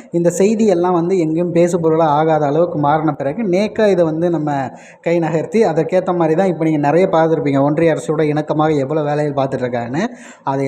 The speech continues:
எல்லாத்தையும் யூஸ் பண்ணி இதெல்லாம் செய்திருக்கோன்ற மாதிரிலாம் ஏதாவது ஒண்ணு பண்ணி ஒப்புதல் வாங்கிடலான்ட்டு அவங்க அடுத்த கட்ட வேலையை பண்ணாங்க. ஆனா இந்த இடத்துலையும் விடாம நாம் தமிழர் கட்சி இறங்கி வேலை பார்த்து இனிமே இந்த மாதிரி ஒரு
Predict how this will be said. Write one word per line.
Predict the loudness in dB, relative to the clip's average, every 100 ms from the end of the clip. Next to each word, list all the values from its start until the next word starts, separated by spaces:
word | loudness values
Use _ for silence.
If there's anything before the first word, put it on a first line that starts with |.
| 0
எல்லாத்தையும் | 2 2 0 0 2
யூஸ் | 0 0
பண்ணி | -2 -2 0
இதெல்லாம் | 0 0 2
செய்திருக்கோன்ற | 0 0 0 2 2 0
மாதிரிலாம் | 0 2 2
ஏதாவது | 2 2
ஒண்ணு | 0 -2
பண்ணி | -2 -2
ஒப்புதல் | 0 2 2 2
வாங்கிடலான்ட்டு | 2 0 0 -2 -4 -4 -4 -4 -12 -10 0
அவங்க | 2 2 2
அடுத்த | 0 0
கட்ட | 0 0 2
வேலையை | 2 2 0
பண்ணாங்க. | -2 -2 0 -2 0
ஆனா | 2 0 0 0
இந்த | 2 4
இடத்துலையும் | 2 0 0 2
விடாம | 2 2 0 0
நாம் | 0 0
தமிழர் | 0 0 0
கட்சி | -2 -2 0
இறங்கி | 2 2 4
வேலை | 2 2 0
பார்த்து | 0 2 2 -2 -12 -20 -8 0 2
இனிமே | 2 2 0 -2 -2
இந்த | 0
மாதிரி | 2 4 4
ஒரு | 4